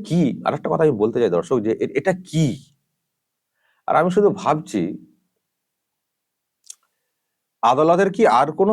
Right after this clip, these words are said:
কাজ নেই? আমি ভাবছি, আমি, আমরা তো জানি যে আদালতে নাকি প্রচুর সব মামলা পড়ে রয়েছে, প্রচুর মামলা পড়ে রয়েছে।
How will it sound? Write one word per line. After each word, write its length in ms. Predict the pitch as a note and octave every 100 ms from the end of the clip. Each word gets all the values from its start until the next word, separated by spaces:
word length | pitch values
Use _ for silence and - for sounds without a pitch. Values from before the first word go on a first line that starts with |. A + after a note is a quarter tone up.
| G#3+
কাজ 200 | A2+ A2 C#3
নেই? 100 | D#3+ A3+ - - _ _ _ _ _ _ _ _ _ _ _ _ _ _ _ _ _ C#4+
আমি 80 |
ভাবছি, 480 | B3+ B2 A2+ - - - _ _ _ _ _ _ -
আমি, 180 | - D#3+ E3+
আমরা 180 | D3+ F#3
তো 80 | F#3
জানি 200 | F3 F#3+
যে 100 | F3
আদালতে 420 | B2+ C3+ E3 F3
নাকি 200 | F#3 F3+
প্রচুর 400 | G3 E3 D#3+ A3+ F#3+
সব 180 | A3+ F3+ C3+
মামলা 260 | D3 D#3
পড়ে 220 | C#3+ C3+ G2+
রয়েছে, 340 | F2+ - - _ _ _ _ _ _ _ _ _
প্রচুর 280 | F#3+ G3+ B3 G3+
মামলা 280 | D3+ C3
পড়ে 200 | G2+ G2 F2
রয়েছে। 280 | D#2 -